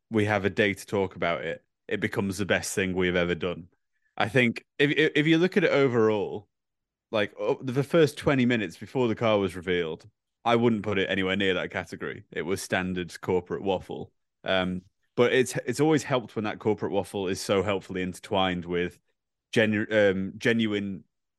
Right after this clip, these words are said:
tradition and passion. And that's the advantage the Tifosi have over everyone else who's attending these car launches. It is a collective, it is a community, and it's, it just, it,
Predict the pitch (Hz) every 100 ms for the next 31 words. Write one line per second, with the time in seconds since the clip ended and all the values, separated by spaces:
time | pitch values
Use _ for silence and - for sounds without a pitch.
0 | _ _ - - 117 120 - 127 139 -
1 | _ 110 98 - 117 113 120 123 127 _
2 | _ _ - 104 107 120 117 120 104 110
3 | 110 104 95 - 107 101 110 107 101 110
4 | 101 101 98 98 98 101 90 101 95 98
5 | 98 101 104 98 - 101 110 110 98 90
6 | 80 - 90 87 80 85 80 - 87 101
7 | 101 98 98 98 - - 87 85 90 92
8 | - 87 98 90 - 87 85 _ _ _
9 | _ 101 95 82 - - 98 110 - -
10 | -